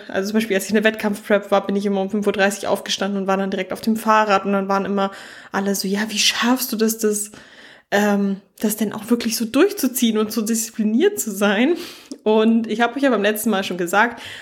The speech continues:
was es wirklich braucht, wie viel davon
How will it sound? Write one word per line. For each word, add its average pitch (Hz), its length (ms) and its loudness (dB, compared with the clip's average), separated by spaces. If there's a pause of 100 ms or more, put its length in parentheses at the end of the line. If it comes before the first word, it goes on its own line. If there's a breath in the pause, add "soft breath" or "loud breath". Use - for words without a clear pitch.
(160 loud breath)
was 202 180 2
es 202 160 -10
wirklich 190 300 -4
braucht, 208 500 0
wie 202 100 0
viel 214 360 2
davon 190 480 0